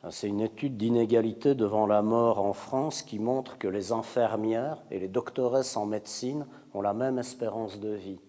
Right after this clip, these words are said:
avec les premières qui ont évidemment des salaires beaucoup plus bas que, que les secondes. Mais en fait, les deux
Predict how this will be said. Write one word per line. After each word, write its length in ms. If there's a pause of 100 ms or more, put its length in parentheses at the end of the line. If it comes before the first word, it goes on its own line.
(800)
avec 240
les 100
premières 460
qui 120
ont 80
évidemment 440
des 140
salaires 420
beaucoup 320
plus 240
bas 400
que, 460
que 100
les 160
secondes. 800 (500)
Mais 80
en 100
fait, 300
les 180
deux 480